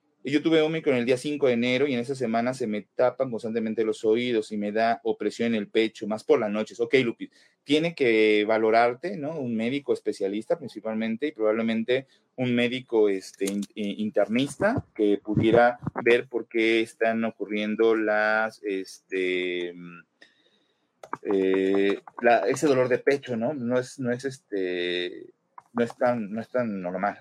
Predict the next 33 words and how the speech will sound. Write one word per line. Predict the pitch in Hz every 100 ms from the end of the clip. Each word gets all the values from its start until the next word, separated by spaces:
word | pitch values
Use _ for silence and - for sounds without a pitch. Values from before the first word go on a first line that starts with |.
| -
Eso | 104 113 110
hay | 107 104
que, | 107 98 104
hay | 101
que | 104
poderlo, | - 95 95 101 98 _ _ _ _ -
este, | 92 87 - - 90 90 90 90 87 87 - _ _ _
hay | 104
que | -
poderlo | - 95 95 95 104 101
tratar | 98 92 - 120 120 -
y | 107
vigilar. | 101 - 113 120 123 -
Ojo | 123 123 131
con | 113 117
eso. | 123 127 82 - - _
También | - 117 117 123 131
en, | 127 113
en | 131 123
adultos, | 120 139 151 143 151 214 _ _ -
eh, | 107 104 104 104 104
la | 104 -
presencia | 110 117 117 123
de | 120 104 101 101 101 107
Omicron | 120 135 131 139 143 160 -
ha | 110 107
desencadenado | 117 110 107 107 110 110 120
descontrol | 117 - - 98 - 107 110 110
de | 104
diabetes | 101 101 117 117
mellitus, | 113 120 117 131 127 -
de | 117
hipertensión, | 110 - 113 107 - 110 107 120 123